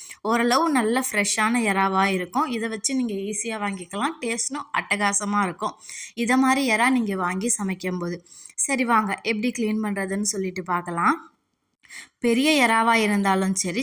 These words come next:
சின்ன எறாவா இருந்தாலும் சரி, நிறைய பேர் கிளீன் பண்ணும்போது அதோட வாலெல்லாம் விட்டுட்டு சுத்தம் பண்ணுவாங்க.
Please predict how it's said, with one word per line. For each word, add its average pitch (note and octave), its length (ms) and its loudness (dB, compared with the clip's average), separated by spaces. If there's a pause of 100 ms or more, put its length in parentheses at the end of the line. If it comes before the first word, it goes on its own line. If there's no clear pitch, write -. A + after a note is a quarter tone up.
சின்ன C4 380 2
எறாவா G3+ 400 2
இருந்தாலும் F#3 480 -2
சரி, F#3 320 -4 (300)
நிறைய G3+ 360 0
பேர் B3+ 260 0
கிளீன் A#3+ 320 0
பண்ணும்போது G#3 440 0
அதோட B3 280 0
வாலெல்லாம் G#3+ 640 2
விட்டுட்டு A#3 500 -4
சுத்தம் A3 360 -2
பண்ணுவாங்க. F3+ 380 -2